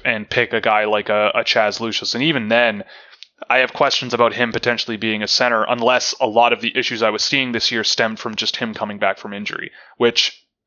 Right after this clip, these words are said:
I don't know. It'll, it, it, it's gonna be a weird draft to look back on for sure, one way or the other. Um, but I think at twenty-three is when you can sort of say, "Well, some of these guys that are on the board could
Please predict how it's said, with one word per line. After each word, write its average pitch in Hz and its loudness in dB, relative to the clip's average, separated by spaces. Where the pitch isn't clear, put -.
I 120 2
don't 120 2
know. 95 0
It'll, 135 4
it, 143 2
it, 151 2
it's 151 0
gonna 156 4
be 147 4
a 131 4
weird 131 4
draft 123 2
to 131 -2
look 113 0
back 110 2
on 113 0
for 107 -10
sure, 113 -2
one 117 0
way 110 2
or 110 2
the 104 0
other. 110 0
Um, 101 2
but 110 2
I 127 0
think 147 0
at 135 -2
twenty-three 123 2
is 110 2
when 113 -2
you 110 -6
can 110 -8
sort 107 0
of 101 -4
say, 107 2
"Well, 107 4
some 123 0
of 110 -2
these 110 -4
guys 110 2
that 107 -2
are 107 2
on 104 0
the 101 -6
board 104 0
could 113 2